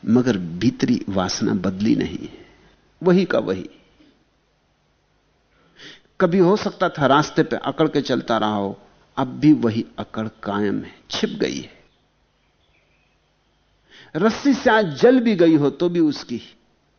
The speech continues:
अकड़न नहीं गई है। आज उसे एक पतली चादर मिल गई, महीन चादर, तो वो सोचता, "आहा, अब जरा मैं पहन के चलूंगा।" भगवान के पास भी ऐसी चादर नहीं है,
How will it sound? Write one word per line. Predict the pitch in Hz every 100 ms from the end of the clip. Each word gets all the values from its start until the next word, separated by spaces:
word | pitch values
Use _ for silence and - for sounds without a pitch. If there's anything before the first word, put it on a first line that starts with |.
| _ _ _ _ - -
अकड़न | 135 135 185 185
नहीं | 160 135
गई | 113 69 85
है। | - _ _ _ _ _ _ _ _ _ _ _ _ - - -
आज | 123 131 127
उसे | 131 - 127
एक | 127 -
पतली | 117 127 131
चादर | 123 101 110 123
मिल | 127 123
गई, | 127 123
महीन | 123 113 120 123
चादर, | - 92 - 127 - - -
तो | 110
वो |
सोचता, | 107 107 113 - 85
"आहा, | 78 - 101 - - _ _ _ _ _ _ _ _ _
अब | 113 110
जरा | 113 110
मैं | 104 95
पहन | - 107 110
के | 104
चलूंगा।" | - 78 82 87 - - - _ _ _ _ _ _ _ _ _ _ _ - - _ _ _ -
भगवान | 104 123 123 156
के | 156 107
पास | 92 120 -
भी | 151
ऐसी | 135 139
चादर | 127 110 110 107 87
नहीं | 67 64
है, | - -